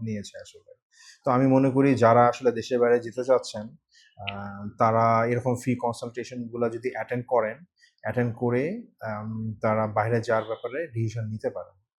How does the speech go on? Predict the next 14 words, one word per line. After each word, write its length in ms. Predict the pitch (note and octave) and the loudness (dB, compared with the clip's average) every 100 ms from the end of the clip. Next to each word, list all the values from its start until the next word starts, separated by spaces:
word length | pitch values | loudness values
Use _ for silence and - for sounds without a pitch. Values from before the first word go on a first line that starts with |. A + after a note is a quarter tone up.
| _ _ _ _ _ _ G2 | _ _ _ _ _ _ -12
আর 420 | G2 G2 G2 G2 - | -10 -8 -8 -8 -2
আমি 320 | A#2 B2+ C3 | 2 2 4
সবসময় 420 | C3 A#2+ B2+ B2+ | 2 2 0 -4
থাকবো, 500 | B2+ A#2 A2 B2 C#3 A2+ | 0 -2 -2 -6 -8 -4
যখনই 280 | A#2 B2+ C3 | -4 -2 0
এরকম 280 | B2 C3 B2 | 0 -2 -6
কোনো 180 | B2+ | -2
আপডেট 280 | A2+ A2 A#2+ | -2 0 0
পাবো 180 | A#2 A#2 | 2 2
আমি 160 | A#2 A2+ | 0 -4
আপনাদেরকে 480 | G#2+ A#2 A2 A#2+ | -6 -6 -6 -4
জানাবো। 400 | A2+ G#2+ G#2 G#2+ | -4 -6 -6 -8
আপনারা 500 | B2+ G2+ - A2+ A2+ | -8 -8 -2 0 0
সে 220 | G#2+ A2+ | 0 -4